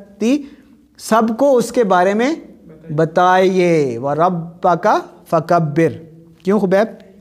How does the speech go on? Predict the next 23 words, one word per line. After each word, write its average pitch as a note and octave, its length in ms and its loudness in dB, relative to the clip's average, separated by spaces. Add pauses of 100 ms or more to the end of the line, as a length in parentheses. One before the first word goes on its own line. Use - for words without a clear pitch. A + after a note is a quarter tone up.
(720)
खुबैब D#3+ 240 0
नाम F#3+ 220 -2
है F3 60 -4
ना G3 80 -6
आपका? F#3 240 -14 (380)
हाँ, C#3+ 340 -8 (380)
समझ E3 220 2
आइए, A3+ 280 2 (380)
आज D3+ 160 -2
खुबैब D3+ 280 0
बहुत D3+ 220 0
थका B2+ 180 -4
हुआ B2 140 -2
है। B2 80 -14 (840)
व F#3+ 120 4
सियाबका G#3+ 680 2
फ़तहिर, G3 680 0 (280)
और A3+ 120 4
अपने A3 280 0
कपड़ों F#3+ 340 0
को A3 120 0
पाक F#3 340 0
रखिए, D3+ 440 -4